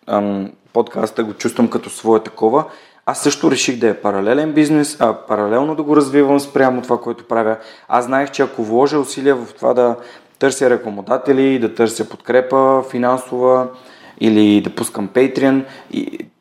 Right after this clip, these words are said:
това ще ми свали мотивацията и се концентрирах върху това да създавам съдържание. И ето, създаването на съдържание, винаги, е,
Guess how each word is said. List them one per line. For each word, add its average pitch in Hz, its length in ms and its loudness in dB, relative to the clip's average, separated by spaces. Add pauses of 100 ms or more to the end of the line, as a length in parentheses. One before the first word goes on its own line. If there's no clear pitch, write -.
(160)
това 143 200 -2
ще 139 300 -2
ми 131 760 0
свали 117 400 -2
мотивацията 120 600 -2
и 156 40 4
се - 120 -8
концентрирах 127 560 0
върху 113 220 -2
това 117 260 -2
да 113 120 -4
създавам 110 420 -4
съдържание. 104 580 -2 (600)
И 139 100 2
ето, 147 240 0 (100)
създаването 139 540 0
на 123 80 -8
съдържание, 127 880 -4 (540)
винаги, 151 720 4 (140)
е, - 40 -4